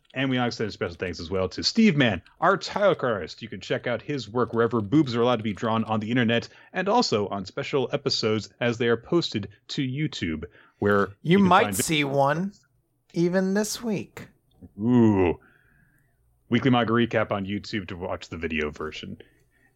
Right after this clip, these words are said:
Speaker 1: And, uh, we also wanna finally extend special thanks to the creators of the opening sequence of the video versions of Weekly Manga Recap,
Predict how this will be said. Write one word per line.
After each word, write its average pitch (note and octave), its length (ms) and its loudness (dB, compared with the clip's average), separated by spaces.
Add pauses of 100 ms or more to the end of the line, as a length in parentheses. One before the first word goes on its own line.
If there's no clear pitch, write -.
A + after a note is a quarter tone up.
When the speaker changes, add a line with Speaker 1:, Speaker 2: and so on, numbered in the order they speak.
(180)
Speaker 1:
And, D3 500 2
uh, D3 300 8
we C#3+ 100 2
also C3+ 300 0
wanna A#2 340 -2
finally G#2 280 -2
extend G2 260 -6
special F#2+ 220 -2
thanks F#2+ 260 -2
to G#2 180 -2
the F#2 80 -2
creators G2+ 380 2
of A2+ 180 -4
the G#2+ 160 -4
opening D3 300 0
sequence D#3+ 520 2
of G#2 140 -6
the F#2+ 80 -6
video G2 220 -2
versions F#2+ 400 -4
of F#2+ 320 -2
Weekly G2 200 -4
Manga F2+ 220 -2
Recap, F2 580 -2